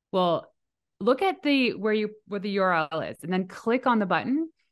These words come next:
right? And all of a sudden the U R L is gonna do all these funky things and different letters and numbers are gonna show up. You'll see the, you'll see U T M, and then it might direct you to a new page.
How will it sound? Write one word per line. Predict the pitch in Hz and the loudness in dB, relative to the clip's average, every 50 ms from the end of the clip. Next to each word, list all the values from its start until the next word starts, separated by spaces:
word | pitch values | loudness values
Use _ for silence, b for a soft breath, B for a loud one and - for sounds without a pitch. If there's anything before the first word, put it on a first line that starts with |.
| _ _ - | _ _ -4
right? | 202 208 | -2 -2
And | 214 | 0
all | 220 220 | -2 -4
of | 220 | -4
a | - | -4
sudden | - 220 | -4 -4
the | 208 196 | -2 -2
U | 196 | 0
R | 196 208 | 0 0
L | 220 | 0
is | 214 214 | 0 -2
gonna | 202 190 | -4 -6
do | 175 180 | -4 -4
all | 190 | -4
these | 180 165 175 - | -4 -4 -8 -12
funky | - - 202 202 196 - 185 | -8 -6 -6 -6 -6 -8 -8
things | 185 196 190 190 185 185 185 180 170 | -6 -4 -4 -2 -2 -2 -2 -2 -4
and | 156 160 160 151 156 | -4 -4 -6 -6 -8
different | - 196 185 196 156 | -10 -8 -8 -6 -6
letters | 139 175 185 180 | -4 -4 -4 -4
and | 170 165 | -4 -4
numbers | 160 175 180 175 | -4 -4 -4 -6
are | 175 | -6
gonna | 160 160 156 | -6 -4 -6
show | 151 - - 175 160 156 | -6 -6 -6 -4 -2 0
up. | 147 143 - - _ _ | 0 -2 -4 -6 _ _
You'll | - 202 | -6 -6
see | 190 - 269 | -2 -2 0
the, | 240 247 220 175 - - _ _ _ | 0 0 0 -2 -4 -10 _ _ _
you'll | - 180 214 214 | -6 -4 -4 -4
see | 220 - 269 | -2 0 -2
U | 240 190 196 240 226 | 0 2 0 0 -2
T | 233 - 220 190 - | -2 -4 -4 -4 -2
M, | 190 196 156 117 - - - _ _ _ _ _ _ _ _ _ _ _ _ _ _ _ | -2 -2 -2 -2 -4 -8 -14 _ _ _ _ _ _ _ _ _ _ _ _ _ _ _
and | 185 180 190 | 0 0 2
then | 196 190 190 | 2 2 0
it | 185 - | -2 -2
might | - 185 180 180 175 - | -2 -2 -2 -2 -4 -4
direct | - 180 165 160 160 160 - | -6 -4 -2 -2 -4 -4 -6
you | 180 165 156 156 | -4 -4 -4 -4
to | 151 - - 180 | -6 -8 -8 -8
a | 165 156 | -6 -4
new | 156 156 156 | -6 -6 -8
page. | - - - - - - - - - | -10 -12 -16 -16 -16 -18 -20 -20 -20